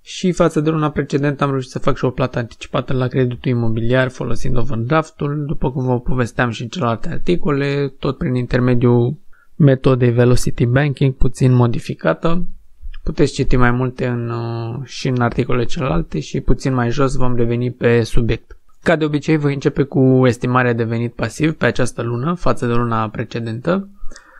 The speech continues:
Acesta a crescut ușor datorită faptului că am adăugat noi fonduri, o,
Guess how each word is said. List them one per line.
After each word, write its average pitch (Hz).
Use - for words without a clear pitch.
Acesta 156
a 135
crescut -
ușor 165
datorită 139
faptului 131
că -
am 127
adăugat 123
noi 117
fonduri, 170
o, 131